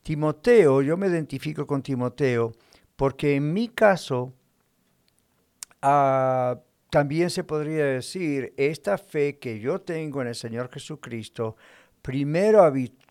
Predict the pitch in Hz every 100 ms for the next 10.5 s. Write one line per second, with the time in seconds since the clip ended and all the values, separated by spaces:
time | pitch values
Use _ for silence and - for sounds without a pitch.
0 | - 127 123 120 - 120 117 113 160 160
1 | 143 139 - 127 123 123 113 127 127 117
2 | 110 - 117 143 127 120 127 170 _ _
3 | _ _ - 143 147 147 156 151 151 -
4 | 139 151 131 113 107 113 131 117 _ -
5 | 226 208 - - _ _ _ _ 113 -
6 | 107 139 175 160 113 - _ - 107 117
7 | 117 113 113 107 113 165 156 - 113 _
8 | _ _ _ _ - _ 139 139 147 143
9 | - 135 131 123 - - _ _ _ _
10 | - - 233 180 110